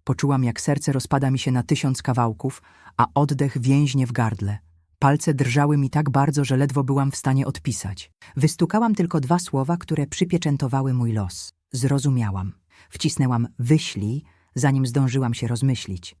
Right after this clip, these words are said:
a potem nastała cisza. Głośniejsza i bardziej ogłuszająca niż jakikolwiek krzyk. Zanim przejdziemy do dalszej części tej historii,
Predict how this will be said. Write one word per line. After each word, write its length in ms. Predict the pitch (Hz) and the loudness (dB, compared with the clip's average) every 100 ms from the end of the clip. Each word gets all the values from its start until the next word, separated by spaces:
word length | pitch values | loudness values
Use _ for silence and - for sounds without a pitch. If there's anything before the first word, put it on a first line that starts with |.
| _ _ | _ _
a 80 | - | -6
potem 480 | - 120 117 110 113 _ _ _ _ | -4 -4 -2 -4 -4 _ _ _ _
nastała 420 | 131 - 117 107 | -2 -2 -4 -4
cisza. 460 | - 107 - 98 98 - _ _ - | -6 -8 -8 -8 -12 -16 _ _ -2
Głośniejsza 680 | 135 147 - 165 185 - | 0 0 2 0 0 -2
i 120 | 180 123 | -2 0
bardziej 440 | 139 160 151 156 | 0 0 -2 -2
ogłuszająca 880 | 143 135 135 135 127 143 120 117 127 - _ _ | -2 -2 -2 -2 0 0 0 -2 -6 -8 _ _
niż 200 | 151 147 | 0 0
jakikolwiek 640 | 143 135 - 156 143 131 - | 0 -4 -2 0 0 -2 -6
krzyk. 460 | - - 87 - _ _ - | -8 -6 -8 -12 _ _ -4
Zanim 300 | 131 151 151 | 2 4 4
przejdziemy 460 | 139 147 131 156 147 | 2 -2 0 2 2
do 120 | 127 | 0
dalszej 460 | 120 156 175 143 120 | 2 2 2 -2 -2
części 420 | 131 120 - 120 | -2 -2 -2 -6
tej 160 | 120 | -4
historii, 540 | 120 120 - 113 135 | -4 -6 -4 -4 -2